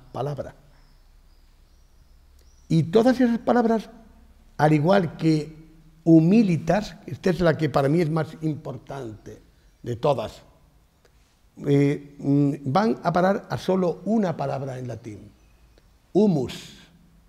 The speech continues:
tierra. Y claro, ¿qué quiere decir esto?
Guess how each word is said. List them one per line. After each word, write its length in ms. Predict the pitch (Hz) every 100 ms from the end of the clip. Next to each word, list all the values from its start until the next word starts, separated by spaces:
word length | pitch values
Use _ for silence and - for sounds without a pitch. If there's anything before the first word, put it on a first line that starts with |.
| _ -
tierra. 380 | 190 123 101 - - _ _ _ _ _ _ _ _ _ _ _ _ _ -
Y 140 | 123
claro, 340 | 147 143 104 - - _ _ _ _ _
¿qué 140 | 226 220
quiere 220 | 202 156
decir 260 | 113 -
esto? 260 | - -